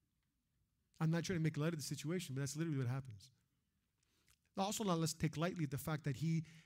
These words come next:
does become the third most powerful man in all of the kingdom, and then King Darius, we'll see at the beginning of chapter five, continues to allow Daniel to be in a position of power, actually even wanting him to get him even into more power, which will be the result of what takes Daniel into the lion's den.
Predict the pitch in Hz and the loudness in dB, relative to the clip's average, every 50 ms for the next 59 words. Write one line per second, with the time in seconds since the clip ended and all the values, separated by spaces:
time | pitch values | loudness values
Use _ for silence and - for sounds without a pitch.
0 | _ - 151 180 180 - 185 196 185 185 165 156 151 135 - 170 170 160 156 160 | _ 0 2 2 4 4 2 0 2 2 2 2 0 0 0 -2 0 0 0 -2
1 | 160 - - 147 151 151 - 156 147 151 151 143 139 139 139 135 120 135 - - | -2 -2 -2 -2 -2 -2 -4 -4 -2 -2 -2 -2 -2 -2 -2 -2 -2 -4 -2 -2
2 | 214 190 156 151 147 147 143 147 147 151 - - 160 156 143 147 156 170 170 165 | 0 0 2 0 0 0 0 0 -2 -2 -2 0 0 2 2 2 2 2 0 -2
3 | 165 - 151 143 - - 151 151 147 131 139 139 147 147 143 135 - - 139 - | -2 -2 -4 -4 -4 -2 -4 -4 -4 -2 -2 -2 -2 -2 -2 -4 -4 -6 -4 -4
4 | 143 131 - 233 247 190 143 139 131 - - - - - - 175 160 165 - 196 | -4 -4 -4 -2 -2 0 0 -2 -4 -6 -16 -16 -12 -4 0 0 0 0 0 0
5 | 202 196 190 - - 151 151 151 147 143 127 135 147 180 185 165 - - 143 139 | 2 0 0 0 -2 -2 0 0 0 0 0 0 0 0 0 -2 -2 -2 0 2
6 | 151 147 143 139 139 123 131 151 135 147 139 - 151 202 247 196 143 151 139 - | 2 0 0 0 -2 -2 -2 -4 -4 -4 -6 -2 0 0 2 2 2 0 -2 -4
7 | - - - - 170 185 185 - 160 151 175 175 151 160 151 147 147 151 143 147 | -8 -10 -2 0 0 2 2 0 -2 0 0 0 0 0 0 0 0 0 0 0
8 | 147 147 143 131 139 147 - - - - - - - 151 151 147 139 135 147 135 | 0 0 0 0 0 -2 -2 -6 -16 -20 -16 -4 -2 0 2 2 2 0 -2 -4
9 | - 196 175 151 - 139 143 147 175 214 220 - - 143 143 139 135 139 139 139 | -2 -4 -4 -4 -2 -2 -2 -2 0 -2 0 0 0 0 0 2 0 -2 -2 -4
10 | - - - 156 160 - 147 135 131 135 165 180 185 180 170 151 139 - - - | -6 -10 -4 -2 -2 0 0 -2 2 4 4 6 6 6 6 4 2 0 -4 -20
11 | - - _ _ - - 131 127 135 123 127 131 113 - 160 165 160 151 135 - | -20 -20 _ _ -20 -12 -6 -4 -2 -2 -2 -2 -2 -2 -2 -2 -2 -4 -4 -6
12 | - 165 151 113 127 135 131 - - - 151 156 156 - - 131 143 143 156 147 | -6 -6 -6 -4 -2 -4 -4 -4 -4 -2 0 0 0 -2 -4 -4 -2 -2 0 -2
13 | 139 127 135 135 131 139 131 127 120 120 127 135 135 135 120 123 139 135 120 | -2 -2 -4 -4 -4 -2 -2 -2 -2 -2 -2 -2 -2 -2 -2 -2 -2 -4 -4